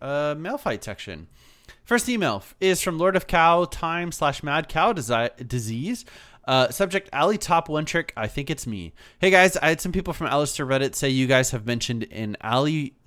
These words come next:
top one trick who is low slash high diamond. Pretty sure I'm the only Ali top one trick who fluctuates in that range. Pretty neat if it's me.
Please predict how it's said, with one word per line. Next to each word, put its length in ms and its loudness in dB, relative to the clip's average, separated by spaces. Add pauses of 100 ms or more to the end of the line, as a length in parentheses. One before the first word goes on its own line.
top 380 2
one 260 2
trick 260 -4
who 120 -2
is 260 -6
low 380 0
slash 300 -2
high 160 -4
diamond. 400 2 (360)
Pretty 180 4
sure 180 6
I'm 100 4
the 100 2
only 320 2
Ali 240 4
top 280 0
one 120 -2
trick 240 -6
who 100 -6
fluctuates 560 -4
in 80 -14
that 100 -6
range. 360 -2 (280)
Pretty 280 2
neat 300 -2
if 120 -6
it's 200 -8
me. 180 -6